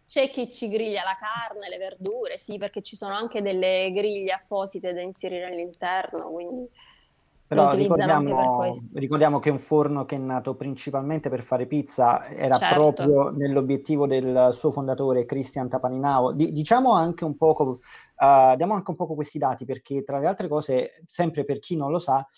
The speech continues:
Speaker 2: il forno unicoda non è un prodotto italiano, a differenza delle, dell'F uno che, eh, è un prodotto orgogliosamente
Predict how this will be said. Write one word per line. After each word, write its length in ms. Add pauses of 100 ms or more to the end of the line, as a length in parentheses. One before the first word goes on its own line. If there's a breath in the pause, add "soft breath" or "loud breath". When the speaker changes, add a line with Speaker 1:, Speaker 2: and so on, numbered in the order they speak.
(260 soft breath)
Speaker 2:
il 120
forno 280
unicoda 360
non 200
è 40
un 120
prodotto 340
italiano, 500
a 140
differenza 440
delle, 400
dell'F 360
uno 340
che, 220
eh, 80 (320 soft breath)
è 280
un 200
prodotto 440
orgogliosamente 1300